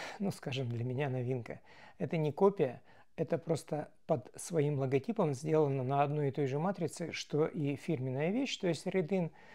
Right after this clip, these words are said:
э, выпустил вот, э, свой бренд гидрофойлов "Змеиное логово".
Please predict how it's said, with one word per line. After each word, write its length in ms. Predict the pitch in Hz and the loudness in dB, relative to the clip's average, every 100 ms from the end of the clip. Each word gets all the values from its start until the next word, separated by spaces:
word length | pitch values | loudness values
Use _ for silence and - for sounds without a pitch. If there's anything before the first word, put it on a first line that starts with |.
| - - - | -20 -20 -12
э, 400 | 165 156 147 143 | -4 0 2 2
выпустил 580 | 139 214 226 - - 151 | 2 0 -2 -4 0 2
вот, 280 | 147 160 - - | 2 2 -2 -6
э, 280 | 151 143 123 | -2 -2 -4
свой 580 | - - 175 156 135 127 - | -8 -2 6 8 6 2 -8
бренд 420 | 156 160 214 240 | -2 2 2 0
гидрофойлов 760 | 175 143 139 156 240 247 175 - - - - | 0 2 2 0 0 4 2 2 -12 -20 -14
"Змеиное 500 | - 139 180 185 139 139 | -8 -2 0 2 2 4
логово". 360 | 131 120 120 | 2 0 -6